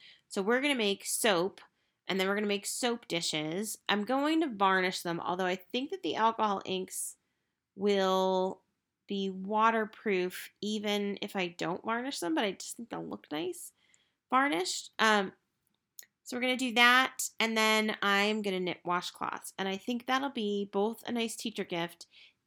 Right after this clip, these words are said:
and a nice, you know, family Christmas gift. And also, they'll mostly have different teachers by the time we get to next <laughs> Christmas. So if I start now and I knit just a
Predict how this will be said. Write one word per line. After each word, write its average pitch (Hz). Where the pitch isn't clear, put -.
and 285
a 269
nice, 190
you 208
know, 185
family 233
Christmas 226
gift. 220
And 202
also, 196
they'll 226
mostly 226
have 190
different 196
teachers 185
by 175
the 180
time 220
we 185
get 202
to 208
next 220
<laughs> -
Christmas. -
So 269
if -
I 254
start 269
now 214
and 214
I 202
knit 214
just -
a -